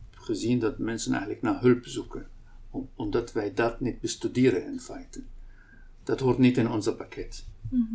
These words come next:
Speaker 1: En dat wil ik gewoon niet. Ik wil dat we-, wij met deze stichting dat gedrag herkennen van de patiënten, die hulproep waarnemen en ons ook aanpassen. Het is niet alleen een stichting voor de patiënten. Wij hebben ook gebrek daaraan, wij de professionals.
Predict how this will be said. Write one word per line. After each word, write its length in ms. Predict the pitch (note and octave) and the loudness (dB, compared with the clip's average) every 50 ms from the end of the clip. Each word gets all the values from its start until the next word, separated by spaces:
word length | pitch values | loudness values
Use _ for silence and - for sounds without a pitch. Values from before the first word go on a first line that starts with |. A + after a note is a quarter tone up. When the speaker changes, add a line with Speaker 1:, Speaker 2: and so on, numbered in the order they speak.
| A3+ A3 A3 - - | -4 -4 -6 -6 -6
Speaker 1:
En 140 | - A#2 A2 | -2 0 0
dat 200 | G#2+ G#2 - - | 0 0 0 2
wil 160 | A#2 A#2 A#2 | 4 4 4
ik 140 | A#2+ A#2 - | 4 0 -2
gewoon 320 | - G#2+ F#2+ F#2+ F#2 F2+ | -4 -4 -2 -2 -2 -2
niet. 200 | F2+ E2+ - - | -4 -6 -8 -10
Ik 100 | - - | -8 -4
wil 200 | G2+ G#2 A#2 A#2 | 0 2 2 2
dat 220 | A2+ G#2 - - | 2 0 -2 -2
we-, 360 | - G#2+ G#2 G2+ - - - B2+ | -6 -6 -4 -4 -4 -6 -6 -6
wij 220 | G#2+ G2 G2 G2 | -6 -6 -6 -6
met 180 | G2+ G2+ G2 - | -6 -6 0 2
deze 200 | A#2+ A2+ A#2 - | 2 2 2 0
stichting 680 | - - - C3+ B2 - - B2+ A#2+ A#2+ A#2+ B2 - - - - - - - - - - - - | 0 0 0 -2 -2 0 -2 -2 -2 0 -4 -8 -10 -12 -14 -14 -14 -16 -18 -18 -20 -20 -2 0
dat 200 | A#2+ C3 C3 - | 2 2 2 2
gedrag 560 | - B2 A#2 A#2 A2+ G#2 F#2+ F2+ - - - - | -2 -2 0 0 0 0 -2 -2 -6 -12 -18 -16
herkennen 500 | - - - - - B2+ B2 C#3 C#3+ C#3 | -16 -14 -12 -4 0 0 2 2 2 0
van 120 | - D3 | 0 -2
de 80 | C3 B2+ | -2 -2
patiënten, 680 | - - - - C#3 C3+ C3+ - C#3+ C#3+ D3 - - - | -4 -4 -2 -2 0 0 0 0 2 2 2 0 -2 -2
die 200 | - - G2 G2+ | 0 0 2 2
hulproep 680 | G#2+ G#2+ B2 C3+ C3+ - - - - A2+ G2+ F#2+ - - - - - - - - | 2 4 4 4 4 2 -2 -2 -2 0 0 -2 -4 -10 -20 -20 -20 -14 -6 -2
waarnemen 720 | G#2+ A2 A#2+ A#2+ A#2+ B2 B2+ B2+ B2+ B2 B2 B2 C3 - | 0 0 2 2 4 4 6 6 6 6 6 6 4 2
en 160 | B2+ A#2+ B2+ | -2 0 2
ons 280 | C#3+ C#3+ C#3+ - - | 2 2 2 2 0
ook 220 | - C3+ B2 - C#3 | 0 0 0 0 -2
aanpassen. 420 | C3+ C3+ C3 - G#2+ - - - | -4 -4 -4 -4 -4 -2 -2 -2
Het 100 | - - | -2 -2
is 120 | - - - | -4 -4 -4
niet 160 | G3 G3 - | -4 -2 2
alleen 240 | - C3 C3+ C3 B2+ | 4 4 4 4 4
een 80 | A2+ | 2
stichting 480 | - - - - - - A#2+ A2 A2+ - | 0 -4 -8 -8 -4 -4 -4 -2 -4 -6
voor 180 | - - G#2+ | -4 -4 -2
de 100 | G#2+ G#2+ | -2 -4
patiënten. 560 | - - - - - F3 E3+ D3+ - - - - - - - - - - - - - - | -4 -4 -4 -4 -2 -2 -2 -2 -4 -6 -10 -12 -14 -16 -16 -18 -20 -20 -20 -20 -18 -14
Wij 400 | B2 A2 G2+ A#2+ D3+ E3+ F3+ D#3 | -12 -2 2 4 4 4 4 2
hebben 260 | D3+ D3+ C3+ C#3+ D3+ | 2 2 2 2 2
ook 200 | E3+ F3 - - | 0 -2 0 0
gebrek 400 | - - A#2 - F#2 - - - | -2 0 0 -2 -6 -6 -6 -8
daaraan, 280 | - - - - - | -8 -6 -6 -4 0
wij 180 | F#2+ B2 B2 B2 | 2 4 4 4
de 100 | A#2+ B2 | 4 2
professionals. 800 | - A#2 G#2 - D#3 C#3+ - - - - - - - - - | -2 -4 -4 -4 -4 -4 -4 -4 -6 -8 -10 -10 -12 -12 -12